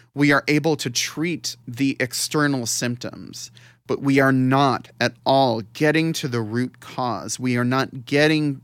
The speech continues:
deep down enough to identify the cycles, for instance, the massive warehousing of animals to become food animals stacked to the fucking rafters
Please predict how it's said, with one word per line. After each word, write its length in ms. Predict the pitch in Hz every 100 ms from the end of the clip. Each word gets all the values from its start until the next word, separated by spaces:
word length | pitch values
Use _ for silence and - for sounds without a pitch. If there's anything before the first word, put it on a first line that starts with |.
| -
deep 320 | 139 160 -
down 320 | 160 147 147 143
enough 540 | 131 131 117 113 - - - _ -
to 160 | 143
identify 1000 | 127 120 143 165 180 - 139 123 120 110 120 - _ -
the 120 | 127
cycles, 840 | - - 151 208 151 107 95 -
for 340 | - - 123 123
instance, 600 | 196 202 127 117 123 -
the 400 | 110 123 120 117
massive 720 | 117 120 117 143 160 - 127
warehousing 1000 | 117 113 131 147 160 208 143 139 131 131
of 100 | 123 -
animals 540 | 131 143 147 131 117 -
to 100 | 127
become 400 | 123 - 123 123
food 340 | - 165 190
animals 520 | 165 127 120 110 113 -
stacked 580 | - - 143 147 - -
to 140 | 156
the 100 | 123
fucking 480 | - 151 143 139 123
rafters 720 | 143 196 - 156 123 120